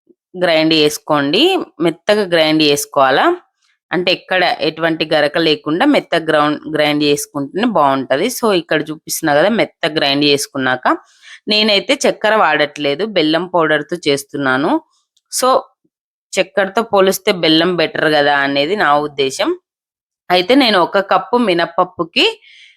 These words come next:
నేను ఫస్ట్ అయితే ఒక హాఫ్ కప్ వేసి చూశాను, అప్పుడు సరిపోకపోతే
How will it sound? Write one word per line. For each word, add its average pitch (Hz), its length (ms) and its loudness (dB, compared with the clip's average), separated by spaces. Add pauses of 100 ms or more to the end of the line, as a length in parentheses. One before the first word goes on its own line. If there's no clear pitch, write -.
(260)
నేను 190 260 4
ఫస్ట్ 190 260 0
అయితే 208 200 0
ఒక 226 180 -4
హాఫ్ 196 300 -2
కప్ - 220 -2
వేసి 180 300 -2
చూశాను, 160 460 -2
అప్పుడు 208 260 -4
సరిపోకపోతే 185 720 0